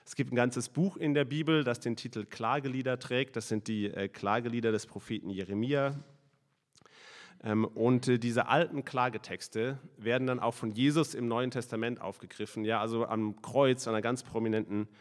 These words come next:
Stelle, betet Jesus zum Beispiel einen Klagepsalm. Und, äh, das zieht sich dann eigentlich auch weiter so durch die christliche Tradition, äh, dass, äh, zum Beispiel die Psalmen in-, inklusive der Klagepsalmen auch im Mönchtum zum Beispiel eine ganz, ganz zentrale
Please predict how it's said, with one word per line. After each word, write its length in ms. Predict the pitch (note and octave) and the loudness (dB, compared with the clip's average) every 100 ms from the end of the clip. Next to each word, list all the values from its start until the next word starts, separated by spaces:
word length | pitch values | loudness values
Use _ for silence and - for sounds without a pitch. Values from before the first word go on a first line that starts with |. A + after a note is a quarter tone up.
| - | -18
Stelle, 400 | - - A2+ G#2+ | -10 -2 0 0
betet 380 | G2 A2+ A2+ G2+ | 0 -2 -2 -4
Jesus 340 | F#2 F#2+ F#2+ - | -4 -4 -6 -8
zum 140 | F#2 | -6
Beispiel 420 | F2+ F#2 - F#2 - | -6 -6 -6 -8 -6
einen 180 | E2 F2+ | -8 -8
Klagepsalm. 680 | - E2+ D#2 - C#2 C#2 - _ _ _ _ _ _ _ _ _ _ _ _ _ _ - - - - - | -8 -10 -10 -12 -12 -12 -18 _ _ _ _ _ _ _ _ _ _ _ _ _ _ -20 -20 -20 -20 -10
Und, 260 | - A2+ A2+ | 0 2 4
äh, 100 | A#2 | 2
das 200 | A2 A2 | 2 0
zieht 200 | - F#3 | -4 -4
sich 140 | F#3 | -2
dann 160 | D3 C3+ | 0 0
eigentlich 340 | B2 C#3+ C3+ | 0 -2 -2
auch 180 | - G#2 | -4 0
weiter 280 | A2 C3+ B2 | 0 2 0
so 160 | A2+ A#2 | 0 -2
durch 220 | C3 C#3+ | -2 -2
die 120 | B2 | -8
christliche 460 | - C3+ - G#2+ A#2 | -6 -6 -6 -6 -6
Tradition, 840 | A2 G#2+ G#2+ C#3+ D#3 D#3 D#3 - | -4 -4 0 2 6 4 2 -2
äh, 220 | A2+ A2+ | -2 0
dass, 420 | G#2+ A#2 A#2+ - | 2 0 0 -8
äh, 180 | - A2 | -6 -6
zum 140 | - G2+ | -2 0
Beispiel 300 | C3 - B2 | 0 0 -2
die 120 | A#2+ | -4
Psalmen 420 | - B2 A#2+ A#2+ | -2 0 0 0
in-, 200 | A#2+ B2+ | -4 -4
inklusive 540 | B2+ A#2+ B2 A2 A2 | -4 -4 -4 -4 -2
der 120 | G#2 G#2 | -2 -2
Klagepsalmen 720 | - G2+ G2+ - F#2 F#2+ G2 | -2 -2 -2 -2 0 0 0
auch 300 | - G2+ G2+ | 0 -2 -2
im 220 | G#2+ G2 | -4 -2
Mönchtum 480 | F#2+ A#2+ B2 - G2+ | 0 0 -2 -4 -4
zum 160 | - F#2 | -4 -4
Beispiel 340 | F#2+ - G2 | -4 -4 -6
eine 100 | F#2+ | -4
ganz, 240 | F#2 F#2+ | -2 -4
ganz 280 | - F2 F#2 | -4 -6 -6
zentrale 640 | - F2+ - E2+ F2+ F2+ | -8 -8 -4 -4 -2 -4